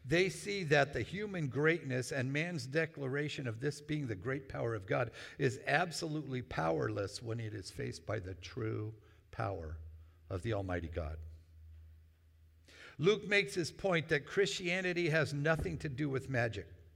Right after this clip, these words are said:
In fact, feats of magic tricks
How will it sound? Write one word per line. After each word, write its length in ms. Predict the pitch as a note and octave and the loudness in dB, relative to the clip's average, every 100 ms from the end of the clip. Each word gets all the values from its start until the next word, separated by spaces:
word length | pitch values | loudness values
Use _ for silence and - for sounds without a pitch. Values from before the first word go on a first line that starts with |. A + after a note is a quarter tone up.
| - _ _ - - - | -20 _ _ -20 -20 -6
In 140 | - C#3 | 0 0
fact, 440 | - F#3+ E3+ - | 4 6 6 4
feats 360 | - G3 G#3+ F#3+ | -4 -4 -4 -4
of 100 | B2+ | 0
magic 460 | D#3+ F3 E3+ F3+ | 4 4 2 -2
tricks 420 | - F#3 E3+ E3+ | 0 2 2 -2